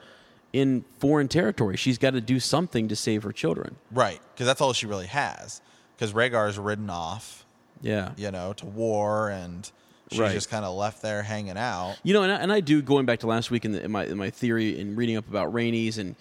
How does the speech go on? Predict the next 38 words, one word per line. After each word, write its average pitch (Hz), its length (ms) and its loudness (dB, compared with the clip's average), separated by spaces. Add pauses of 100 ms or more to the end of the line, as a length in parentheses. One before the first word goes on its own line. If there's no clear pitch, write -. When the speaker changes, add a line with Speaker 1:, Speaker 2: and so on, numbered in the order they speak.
(280)
Speaker 1:
could 117 140 0
she 120 80 0
be 110 100 2
Sarella 107 380 0
Sand 107 320 0
and 104 80 -2
all 95 100 -2
that 87 100 -4
kinda 95 220 -6
stuff. 92 320 -8 (380)
You 131 100 4
know, 131 80 4
I, 98 160 2 (100)
I 123 120 0
get, 127 300 2 (480)
uh, 107 340 0
just 175 220 2
like 120 120 2
with 113 140 -2
Baelor 107 300 2
Breakspear, 87 560 -4
you 120 100 -2
know, 110 180 0
the 120 100 4
idea 131 260 4
that 104 120 -2
she's, 117 500 0 (580)
she 165 200 0
looks 151 280 4
more 127 300 6
Martell. 117 720 2 (120)
I 139 100 2
can 139 160 0
see 143 220 2
why 120 300 2
they 120 120 4
would 113 200 0
say, 107 440 2